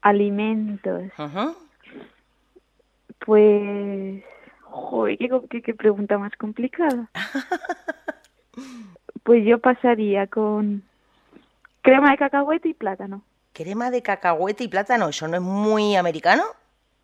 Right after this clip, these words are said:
Speaker 1: <laughs> Sí, pero yo creo que es lo que más,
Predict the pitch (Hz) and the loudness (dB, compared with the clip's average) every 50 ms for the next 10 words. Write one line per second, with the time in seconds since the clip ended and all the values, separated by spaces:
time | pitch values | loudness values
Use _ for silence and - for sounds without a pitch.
0 | _ - - - - - - - 330 - - _ - - - - - 302 - - | _ -6 -6 -6 -6 -10 0 2 4 4 4 _ 2 2 2 2 -2 -4 -4 -2
1 | 349 - - 330 453 453 440 440 440 466 466 - 294 269 269 277 285 277 277 277 | -4 -2 -2 -2 -2 0 2 4 4 4 4 6 6 8 8 8 6 6 4 4
2 | 269 269 254 262 254 254 254 247 240 247 240 240 240 240 240 233 233 233 | 2 2 2 0 0 0 0 0 0 -2 -2 0 0 0 0 -2 -2 -6